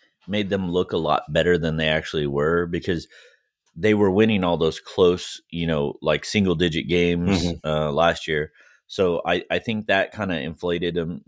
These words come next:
Speaker 1: you know, maybe thinking they're a little bit better than they are. Not to say that this year I think their record is a, <laughs> a direct reflection of who they are either. You know, there, there's,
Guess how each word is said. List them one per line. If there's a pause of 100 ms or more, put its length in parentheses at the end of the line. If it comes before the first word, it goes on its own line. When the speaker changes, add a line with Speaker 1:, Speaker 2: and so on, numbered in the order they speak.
(360)
Speaker 1:
you
know,
maybe
thinking
they're
a
little
bit
better
than
they
are. (240)
Not
to
say
that
this
year
I
think
their (340)
record
is
a, (300)
<laughs>
a
direct
reflection
of
who
they
are
either. (320)
You
know,
there,
there's,